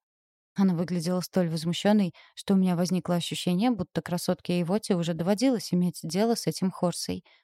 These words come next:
Но Цедрик только разгневался на дочь из-за вмешательства. Стал ворчать, что, будь его дочь поскромнее да поумнее. "Отец, Ивота права", — вмешался Утрат. "Хорса — хищник, и не ему владеть нашей феей из Фенланда". К тому же,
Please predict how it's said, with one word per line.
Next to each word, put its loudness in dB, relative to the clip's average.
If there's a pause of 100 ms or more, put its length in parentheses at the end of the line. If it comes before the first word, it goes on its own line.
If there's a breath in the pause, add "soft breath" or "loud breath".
(120)
Но 2
Цедрик 0
только -2
разгневался 2
на 2
дочь -2
из-за -2
вмешательства. -2 (280 soft breath)
Стал 6
ворчать, 0
что, -2
будь -6
его 0
дочь -4
поскромнее 2
да -8
поумнее. 2 (800)
"Отец, 0 (180)
Ивота 4
права", — 0 (280)
вмешался 0
Утрат. -8 (320)
"Хорса — 4
хищник, -2
и 6
не 6
ему 4
владеть -2
нашей 0
феей 2
из -8
Фенланда". 0 (480)
К -18
тому 4
же, -4